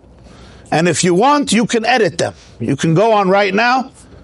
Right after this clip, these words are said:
Usually I speak on Shabbos, I say do it after Shabbos, but if you want, you could do it now, and you can edit. You can, you can write the obituary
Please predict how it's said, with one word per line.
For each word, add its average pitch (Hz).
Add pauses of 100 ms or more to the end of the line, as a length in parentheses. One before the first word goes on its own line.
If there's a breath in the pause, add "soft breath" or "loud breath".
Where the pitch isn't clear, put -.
(1040 loud breath)
Usually 160
I 139
speak 147
on 143
Shabbos, 220
I 160
say 160
do 170
it 165
after 139
Shabbos, 214
but 143
if 127
you 165
want, 190
you 170
could 143
do 165
it 147
now, 233
and 165
you 165
can 190
edit. 262
You 170
can, 226
you 208
can 226
write 226
the 214
obituary 143